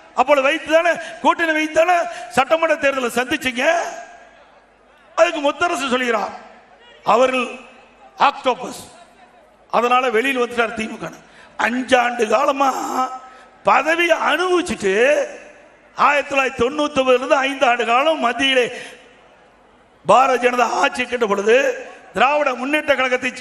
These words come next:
கட்சி சேர்ந்தவர்கள் ஐந்து ஆண்டு காலம் ஆட்சி அதிகாரத்தை அனுபவித்து விட்டு வெளியில வந்தீங்க. உடனே வெளியே வரல திரு முத்தரசன் அவர்களே, இதுதான் நாட்டு நடப்பு. அது மட்டும் இல்ல,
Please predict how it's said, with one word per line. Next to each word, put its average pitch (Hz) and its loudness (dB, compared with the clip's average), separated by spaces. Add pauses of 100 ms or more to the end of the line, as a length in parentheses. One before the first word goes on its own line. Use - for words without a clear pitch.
கட்சி 226 -4 (140)
சேர்ந்தவர்கள் 220 -2 (480)
ஐந்து 269 0
ஆண்டு 247 0
காலம் 302 0
ஆட்சி 285 0
அதிகாரத்தை 311 0 (180)
அனுபவித்து 339 0
விட்டு 339 2 (580)
வெளியில 254 2
வந்தீங்க. 220 -4 (440)
உடனே 269 2 (160)
வெளியே 294 0
வரல 294 2
திரு 285 -6
முத்தரசன் 294 0
அவர்களே, 294 2 (800)
இதுதான் 262 2
நாட்டு 247 0
நடப்பு. 220 -4 (720)
அது 311 2
மட்டும் 349 -2
இல்ல, 269 -2